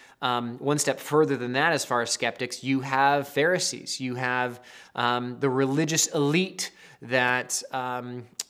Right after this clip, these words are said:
hold to the law so sternly that they consider themselves to be holy because they are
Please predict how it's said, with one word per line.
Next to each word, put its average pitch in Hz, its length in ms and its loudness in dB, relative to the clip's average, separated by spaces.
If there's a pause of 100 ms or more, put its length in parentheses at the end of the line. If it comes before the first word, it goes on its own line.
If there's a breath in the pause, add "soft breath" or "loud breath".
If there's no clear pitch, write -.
hold 160 360 4
to 156 140 0
the 143 80 4
law 135 340 8
so 151 360 2
sternly 151 840 2
that 127 180 -4
they 135 140 0
consider 135 380 0
themselves 131 420 0
to 135 80 -10
be 127 120 -2
holy 135 460 6
because 123 460 -2
they 135 160 4
are 127 340 4